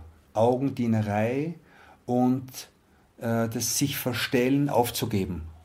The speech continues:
Also wenn ich weiß, dass Allah mich kennt, dann interess-, und, und, und mich wirklich, wenn ich mir dessen wirklich bewusst bin, dann, dann bedeuten mir die Blicke der Menschen nichts mehr. Und dann werde ich mich nicht mehr verstellen, um den Menschen zu gefallen.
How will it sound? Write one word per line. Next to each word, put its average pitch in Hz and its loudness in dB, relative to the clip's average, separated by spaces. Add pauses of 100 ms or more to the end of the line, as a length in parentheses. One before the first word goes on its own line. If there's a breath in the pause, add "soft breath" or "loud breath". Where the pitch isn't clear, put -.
(120)
Also 107 0
wenn 120 4
ich 123 -2
weiß, 143 2
dass 117 -6
Allah 135 0
mich 139 0
kennt, 123 -2 (300 loud breath)
dann 131 4
interess-, 127 0
und, 123 0
und, 123 0
und 123 0
mich 123 0
wirklich, 135 2
wenn 120 -2
ich 127 0
mir 120 0
dessen 139 2
wirklich 147 0
bewusst 131 0
bin, 117 2 (680 loud breath)
dann, 127 4 (1080)
dann 123 4
bedeuten 143 4
mir 143 6
die 143 -4
Blicke 139 4
der 123 -2
Menschen 120 2
nichts 107 2
mehr. 85 -2 (400)
Und 110 0
dann 113 2
werde 120 4
ich 123 -4
mich 127 -2
nicht 127 -2
mehr 123 0
verstellen, 120 0
um 120 -2
den 113 4
Menschen 110 2
zu 107 -6
gefallen. 85 -4